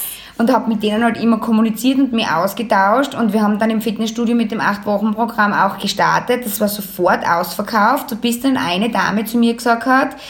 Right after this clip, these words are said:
ähm, „Kannst du das auch über Skype mit mir machen?“ Und in der Zeit sitzt neben auf der Powerplate ein Programmierer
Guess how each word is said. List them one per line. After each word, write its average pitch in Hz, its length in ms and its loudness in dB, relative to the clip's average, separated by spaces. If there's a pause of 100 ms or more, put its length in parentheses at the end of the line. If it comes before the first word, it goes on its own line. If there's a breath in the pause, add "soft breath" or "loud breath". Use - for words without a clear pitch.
(440 loud breath)
ähm, 214 720 4 (120)
„Kannst 202 280 0
du 214 40 -4
das 214 200 -4
auch 190 420 2
über 233 280 2
Skype 185 500 0
mit 175 160 -6
mir 170 160 0
machen?“ 165 480 -2 (180)
Und 220 140 0
in 220 180 0
der 202 340 0
Zeit 202 680 2 (600 loud breath)
sitzt - 500 -2
neben 214 400 4
auf 277 100 -2
der 220 80 -6
Powerplate 220 840 0 (220)
ein 202 80 -2
Programmierer 214 840 2